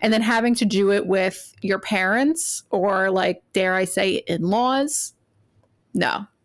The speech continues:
done, done. It is so hard. And, and I'm so excited to explain why and ways that we can work on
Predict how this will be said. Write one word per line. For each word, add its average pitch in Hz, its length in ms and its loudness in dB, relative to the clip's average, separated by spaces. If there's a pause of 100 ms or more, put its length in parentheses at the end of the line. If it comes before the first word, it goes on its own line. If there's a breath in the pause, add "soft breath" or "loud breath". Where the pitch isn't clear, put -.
(160)
done, - 340 -2 (220)
done. - 340 -6 (720 loud breath)
It 226 100 2
is 226 320 2
so 196 200 2
hard. - 420 -4 (220)
And, 220 200 0 (100)
and 208 140 2
I'm 208 200 0 (120)
so - 360 2
excited 196 420 0
to 208 120 0
explain 196 680 0
why 180 540 0
and 208 500 2
ways 196 320 2
that 214 160 2
we 196 100 2
can 185 280 0
work 185 260 0
on 175 400 0